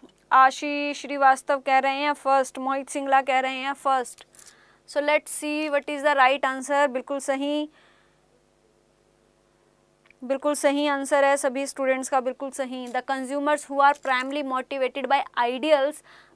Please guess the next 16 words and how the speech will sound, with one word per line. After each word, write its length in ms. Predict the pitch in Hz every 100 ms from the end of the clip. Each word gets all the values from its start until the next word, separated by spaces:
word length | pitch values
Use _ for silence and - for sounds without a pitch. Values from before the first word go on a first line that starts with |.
| -
are 180 | 285 311
guided 400 | 285 269 277 262
by 220 | 277 294
knowledge 460 | 277 262 247 262 254 294
and 120 | 302 269
principles, 840 | 262 247 262 277 262 233 - - -
are 200 | 262 269
guided 360 | 247 254 254 247
by 200 | 262 277
knowledge 460 | 262 254 254 254
and 280 | 254 294 370 - _ - - _ 262
principles, 840 | 262 254 285 247 277 262 233 -
बिल्कुल 280 | 247 262 294
सही 360 | - 254 254 285
आंसर 400 | 254 247 262
है। 120 | 240